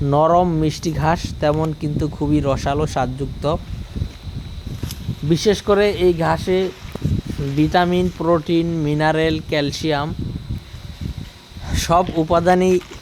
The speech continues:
পর্যাপ্ত পরিমাণে রয়েছে। তবে এই ঘাসটিতে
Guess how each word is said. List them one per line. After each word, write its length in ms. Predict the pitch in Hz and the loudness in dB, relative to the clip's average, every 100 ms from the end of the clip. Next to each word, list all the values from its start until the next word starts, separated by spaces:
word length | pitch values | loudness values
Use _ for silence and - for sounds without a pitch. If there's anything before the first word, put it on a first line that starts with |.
| - | -6
পর্যাপ্ত 460 | 160 156 156 170 - | 0 0 2 0 2
পরিমাণে 520 | 180 170 165 165 160 160 | -2 0 0 0 2 2
রয়েছে। 380 | 143 143 - 190 - - - - - - - - - - | 2 0 -2 -4 -6 -12 -10 -10 -10 -12 -12 -12 -6 2
তবে 280 | 185 185 196 | 4 6 6
এই 200 | 170 180 | 6 2
ঘাসটিতে 600 | 170 170 170 196 180 196 | 2 0 0 -2 -2 2